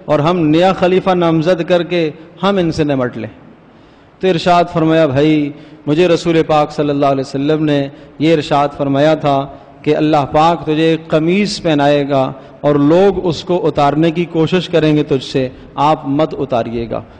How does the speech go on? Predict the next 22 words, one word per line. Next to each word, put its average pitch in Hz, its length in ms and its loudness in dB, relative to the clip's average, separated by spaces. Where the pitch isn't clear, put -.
वो 160 140 2
कमीज़ 165 480 -2
खिलाफत 127 540 -2
थी। - 140 -18
कि 139 80 0
अल्लाह 160 220 4
पाक 170 300 0
ने 180 100 -2
मुझे 170 240 -2
ये 175 180 -2
खिलाफत 156 520 0
अता 165 260 2
फरमाई 156 440 0
है, 143 500 -2
मैं 208 280 2
इसको 175 320 0
आ 165 160 2
हज़रत 156 300 2
सल्लल्लाहु 143 380 2
अलैहि 135 120 -2
वसल्लम 147 320 -2
के 180 160 -2